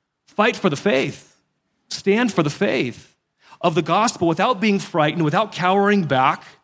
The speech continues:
without seeing the turbulent cultural issues that are happening, and not to back down,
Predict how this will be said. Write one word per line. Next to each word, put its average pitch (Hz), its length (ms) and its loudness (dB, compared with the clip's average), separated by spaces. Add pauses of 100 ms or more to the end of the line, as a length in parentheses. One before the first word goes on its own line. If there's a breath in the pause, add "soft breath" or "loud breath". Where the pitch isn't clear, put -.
(480 soft breath)
without 208 380 0
seeing 214 500 0
the 160 280 0 (200 loud breath)
turbulent 208 640 0 (200)
cultural 196 840 -2 (600 loud breath)
issues 190 420 0
that 165 140 0
are 160 80 2
happening, 190 520 0
and 151 120 -2
not 170 240 -2
to 214 100 0
back 175 460 -4
down, 170 680 0